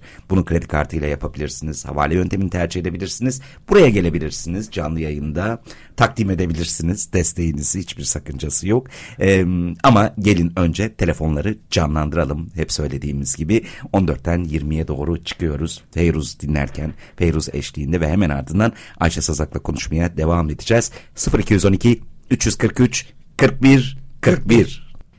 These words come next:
Evet, devam ediyoruz. Ayşe Sazak'la konuşmaya, söyleşmeye, dinleşmeye birlikte. Dinleyici Destek,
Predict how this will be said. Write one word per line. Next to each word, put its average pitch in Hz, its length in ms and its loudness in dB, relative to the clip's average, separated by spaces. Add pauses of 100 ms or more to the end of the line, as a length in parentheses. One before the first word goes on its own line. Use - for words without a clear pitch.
Evet, - 360 0
devam 156 280 8
ediyoruz. 95 580 2 (160)
Ayşe 90 240 2
Sazak'la 85 640 0
konuşmaya, 76 680 -2
söyleşmeye, 69 880 -2 (380)
dinleşmeye 78 800 -2 (260)
birlikte. 65 420 -6 (380)
Dinleyici 90 240 2
Destek, 82 300 0